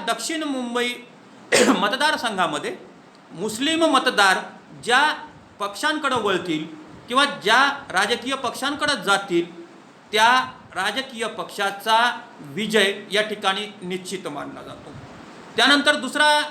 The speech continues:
मतदारसंघ आहे दक्षिण मध्य मुंबई. यामध्ये एकूण मतदार आहेत तेरा लाख अठ्ठ्याऐंशी हजार तीनशे नव्वद आणि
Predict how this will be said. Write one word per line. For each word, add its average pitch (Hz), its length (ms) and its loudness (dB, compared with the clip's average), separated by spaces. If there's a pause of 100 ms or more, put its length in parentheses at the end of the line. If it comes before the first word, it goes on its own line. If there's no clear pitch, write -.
(160)
मतदारसंघ 240 560 -2
आहे 233 400 2
दक्षिण 220 300 -4
मध्य 208 260 -2
मुंबई. 185 360 -4 (580)
यामध्ये 254 340 2 (100)
एकूण 277 180 -2
मतदार 277 320 0
आहेत 269 340 2 (200)
तेरा 233 220 0
लाख 247 240 2
अठ्ठ्याऐंशी 233 380 -4
हजार 220 340 2 (280)
तीनशे 214 260 -6
नव्वद 190 420 0 (400)
आणि 254 220 2